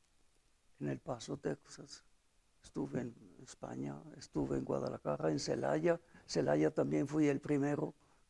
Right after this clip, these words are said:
a abrir. Eh, pero aquí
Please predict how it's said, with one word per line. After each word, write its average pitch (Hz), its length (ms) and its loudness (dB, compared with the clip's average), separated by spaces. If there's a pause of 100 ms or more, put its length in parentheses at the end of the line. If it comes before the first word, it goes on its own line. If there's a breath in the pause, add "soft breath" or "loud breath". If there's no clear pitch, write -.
a - 100 -2
abrir. 131 460 2 (680 loud breath)
Eh, 160 520 2 (960)
pero 180 440 8
aquí 226 420 4